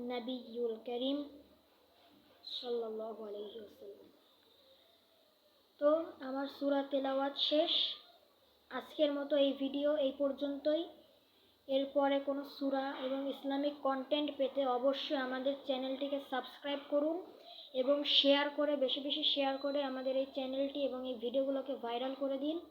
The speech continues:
আর অবশ্যই লাইক কমেন্ট করুন। যেহেতু আমি আগেই বলেছি কমেন্ট বক্স অফ, তাই কেউ রাগ করবেন না এবং সব কিছু ক্ষমা দৃষ্টিতে দেখে দেখবেন। আজকের মতো এখানেই ভিডিওটা শেষ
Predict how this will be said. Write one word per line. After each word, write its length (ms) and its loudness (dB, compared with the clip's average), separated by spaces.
আর 220 -4
অবশ্যই 460 2
লাইক 160 0
কমেন্ট 320 -2
করুন। 220 2
যেহেতু 320 0
আমি 100 -2
আগেই 260 -2
বলেছি 240 -2
কমেন্ট 320 -2
বক্স 200 -4
অফ, 80 -2
তাই 220 -2
কেউ 200 0
রাগ 140 -4
করবেন 280 0
না 80 -2
এবং 120 0
সব 200 0
কিছু 160 -2
ক্ষমা 300 -2
দৃষ্টিতে 400 -4
দেখে 220 0
দেখবেন। 340 0
আজকের 300 -4
মতো 220 0
এখানেই 340 -2
ভিডিওটা 380 -2
শেষ 160 -2